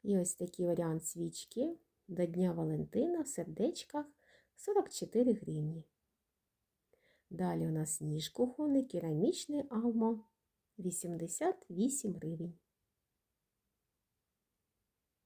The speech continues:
Ситечко йде ось таке з ручкою, металеве, достатньо велике,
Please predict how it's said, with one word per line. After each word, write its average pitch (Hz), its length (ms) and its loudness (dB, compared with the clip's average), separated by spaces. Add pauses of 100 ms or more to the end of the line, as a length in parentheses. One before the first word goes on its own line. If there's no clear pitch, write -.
(2250)
Ситечко 208 760 0
йде 254 280 6
ось 247 160 6
таке 233 360 0
з 202 60 2
ручкою, 202 540 2
металеве, 170 640 2
достатньо 185 680 2
велике, 202 680 0